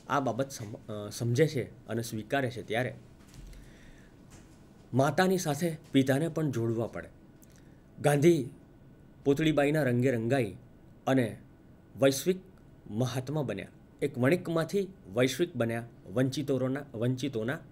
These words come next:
વાણોતર બન્યા. તો બીજી બાજુ બાબા સાહેબ આંબેડકરને માતાનું સુખ, માતાનું છત્ર બહુ લાંબો સાહેબ, લાંબો સમય સુધી જન્મ પછી મળ્યું નહીં, પણ એમના પિતાએ આ કામગીરી પૂરી કરી.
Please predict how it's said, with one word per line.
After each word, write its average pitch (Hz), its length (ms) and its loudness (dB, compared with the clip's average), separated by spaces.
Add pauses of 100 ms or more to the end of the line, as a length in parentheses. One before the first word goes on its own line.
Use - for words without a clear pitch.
વાણોતર 110 540 -2
બન્યા. 87 240 -10 (520)
તો 170 80 6
બીજી 135 220 8
બાજુ 139 300 4 (400)
બાબા 127 180 6
સાહેબ 143 240 4
આંબેડકરને 156 580 2 (1600)
માતાનું 180 460 4
સુખ, 175 280 4 (240)
માતાનું 143 420 2
છત્ર 156 400 -4 (560)
બહુ 151 120 6
લાંબો 131 260 4
સાહેબ, 151 260 -2 (280)
લાંબો 127 360 4
સમય 151 260 -2
સુધી 139 360 -4 (300)
જન્મ 135 280 2
પછી 151 360 -4 (340)
મળ્યું 135 360 2
નહીં, 95 180 -6 (420)
પણ 120 100 0
એમના 117 220 0
પિતાએ 127 540 -4 (460)
આ 123 100 0
કામગીરી 107 420 -6
પૂરી 98 260 -8
કરી. - 200 -18